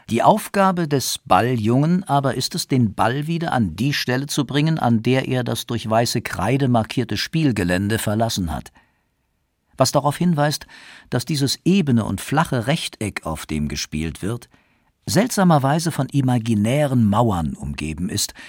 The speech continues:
die den Ball immer wieder ins Spiel zurücktropfen lassen. Ein Vorgang, der als Einwurf bezeichnet wird und leicht zu übersehen ist. Gerade er aber, der Einwurf,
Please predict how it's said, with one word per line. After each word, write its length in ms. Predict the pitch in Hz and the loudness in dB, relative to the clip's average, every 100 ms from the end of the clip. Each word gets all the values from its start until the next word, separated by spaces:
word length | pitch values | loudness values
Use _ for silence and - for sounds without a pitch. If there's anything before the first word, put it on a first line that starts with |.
| - - | -6 -2
die 80 | |
den 220 | 117 110 98 | 4 4 6
Ball 320 | 110 117 - - | 4 4 0 0
immer 320 | 110 107 113 | 0 2 0
wieder 280 | 123 135 127 | 0 0 -2
ins 160 | 131 | -4
Spiel 520 | - - 127 117 120 - _ | -4 -2 0 0 -2 -6 _
zurücktropfen 1000 | - 135 175 180 - - 139 - - 65 | -4 -2 -2 -4 -10 -4 -4 -4 -10 -12
lassen. 380 | 50 53 - - _ _ _ _ _ _ _ _ _ _ | -10 -10 -12 -14 _ _ _ _ _ _ _ _ _ _
Ein 160 | 113 104 | 0 2
Vorgang, 500 | - 151 123 117 110 | 4 6 8 6 6
der 180 | 110 - | 2 -2
als 260 | 80 - - - | -4 -8 -8 -2
Einwurf 600 | 104 135 110 110 98 - | 2 4 4 0 -2 -6
bezeichnet 600 | 107 - 117 113 131 - | -8 0 0 0 -4 -4
wird 200 | 139 135 - - - | -4 -4 -8 -18 -4
und 180 | 143 127 | -2 2
leicht 380 | 139 139 - - | 2 2 -2 -6
zu 100 | 117 | -6
übersehen 500 | 104 101 117 98 82 | -4 -2 -2 -2 -2
ist. 260 | 82 - _ _ _ _ _ _ _ _ _ _ - - | -4 -8 _ _ _ _ _ _ _ _ _ _ -20 -2
Gerade 380 | - 127 180 220 | 2 6 6 6
er 260 | 208 165 - | 4 2 2
aber, 220 | 87 80 | 0 -2
der 260 | 85 90 135 | -2 -2 2
Einwurf, 800 | 147 104 67 76 71 - - | 2 2 0 -8 -12 -16 -20